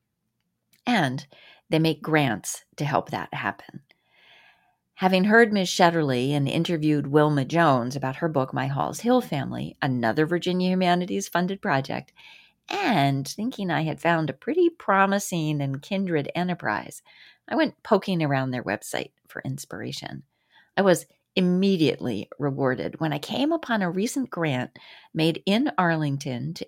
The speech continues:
A H C Inc and Studio Pause for the creation and distribution of a handmade book of personal reflections on the year twenty twenty, set in historical context,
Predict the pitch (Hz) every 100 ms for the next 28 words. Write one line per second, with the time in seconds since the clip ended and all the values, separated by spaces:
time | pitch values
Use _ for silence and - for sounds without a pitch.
0 | - 147 190 220 - - 214 - 156 131
1 | 143 - - - 175 - - 226 226 214
2 | 208 - - - - - - - 190 175
3 | - 196 220 294 262 214 190 180 208 -
4 | 208 165 156 151 - - 160 - 185 185
5 | 208 202 180 165 175 127 139 - - -
6 | _ - - - 247 247 254 226 202 185
7 | - 143 - 151 135 139 - 156 156 147
8 | 131 120 120 - 73 - - - - -
9 | - - _ _ _ _ - 214 196 -
10 | 175 175 170 160 143 139 139 139 139 _
11 | - - - 143 - - -